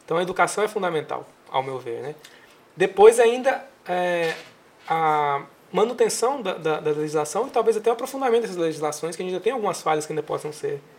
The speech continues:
resolvidas, né, Joara? Que possam ser melhoradas. E a estruturação de, de locais que acolhem essas mulheres depois da, da, que elas saem da delegacia, né? Que acolhem de forma adequada e a longo prazo, né? Assim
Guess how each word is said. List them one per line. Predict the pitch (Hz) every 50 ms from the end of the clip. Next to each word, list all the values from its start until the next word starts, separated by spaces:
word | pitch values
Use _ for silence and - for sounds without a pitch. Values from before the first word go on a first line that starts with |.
| - - -
resolvidas, | - 147 143 151 147 139 139 131 127 135 131
né, | 135 156 185 196 185
Joara? | 165 151 139 135 - - - - - - -
Que | - - -
possam | - - 151 143 - 156 143
ser | - 151 147
melhoradas. | 147 147 143 139 143 143 185 226 269 294 - - - - - - _
E | - 196
a | 220
estruturação | 240 240 - 285 - - - 247 262 277 269 262 - - 226 214 233
de, | 240 247 277 294 277
de | 196 175 202 226
locais | 226 233 226 185 196 208 208 - 160 156 165 202 208
que | - -
acolhem | 208 208 - 175 170 170
essas | 170 - 190
mulheres | 185 190 180 165 160 160 160 160
depois | 156 180 175 - 175 160 156 156 180 185 175
da, | 170 185 185 185 185 -
da, | - 165 160 165 165 165 170 - 185 -
que | - -
elas | 156 160 156
saem | - 156 160
da | 156 156
delegacia, | 160 165 - 160 165 180 190 - - - - 131
né? | 123 123 131 -
Que | -
acolhem | 147 147 - 165 160 160
de | 160 -
forma | - 160 165
adequada | 165 160 196 208 - - 165 165 170 185 202 220
e | 220
a | 202
longo | 202 196 190 208
prazo, | 214 - - 202 170 139 131 - - - - - - - - - - -
né? | - 135 131 135
Assim | 135 - - - 127